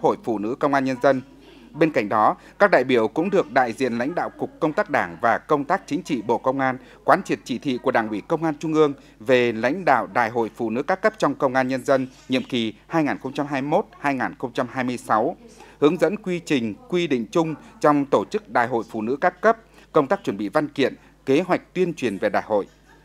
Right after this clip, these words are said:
Lớp tập huấn sẽ dành thời gian để tổ chức hội thảo nâng cao chất lượng đội ngũ cán bộ hội và hoạt động của Hội Phụ nữ các cấp trong Công an Nhân dân với nhiều báo cáo, tham luận sát với thực tế sẽ được trình bày tại hội thảo này.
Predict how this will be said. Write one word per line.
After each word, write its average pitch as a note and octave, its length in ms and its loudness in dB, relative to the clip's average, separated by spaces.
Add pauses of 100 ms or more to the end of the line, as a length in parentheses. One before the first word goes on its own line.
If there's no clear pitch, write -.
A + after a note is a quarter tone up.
(240)
Lớp C#3+ 200 4 (160)
tập C3 160 -2
huấn D3 300 2 (200)
sẽ D3+ 300 -2
dành C3+ 220 0
thời B2 200 -2
gian D#3+ 340 -2
để A2 140 -2
tổ F#2+ 160 -8
chức - 200 -10
hội A2+ 200 -2
thảo G2+ 260 -2
nâng D3+ 220 0
cao D3 160 2
chất - 240 -2
lượng B2 220 -2
đội A#2+ 160 0
ngũ B2 220 -4
cán F3 320 -4
bộ B2 160 2
hội A#2 220 2 (320)
và B2 320 6
hoạt A#2+ 220 -2
động B2 220 0
của B2 120 -4
Hội A#2 240 2
Phụ A2+ 120 -2
nữ B2+ 140 -2
các F#3 200 -4
cấp A3 200 0
trong D#3 160 -2
Công C#3 200 -2
an C3+ 100 0
Nhân C3 140 -4
dân C#3 260 2 (280)
với F#3 200 8
nhiều C#3 280 2
báo A2+ 240 2
cáo, C#3+ 400 0
tham D3 220 0
luận A2 180 -4
sát - 240 -2
với G3 100 -2
thực - 220 -8
tế B2 280 2 (120)
sẽ F#3+ 140 0
được D3+ 180 0
trình A2 160 -6
bày G#2+ 220 2 (120)
tại A2 220 0
hội G#2+ 120 -8
thảo G2 120 -10
này. F2+ 160 -8